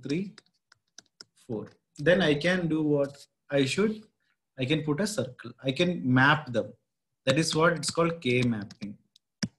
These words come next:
Correct? So only these elements what I do? I do the mapping here.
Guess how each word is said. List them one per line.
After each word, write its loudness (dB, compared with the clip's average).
Correct? 0
So -12
only 4
these 4
elements -2
what 0
I 4
do? -2
I 0
do 2
the -2
mapping -2
here. -12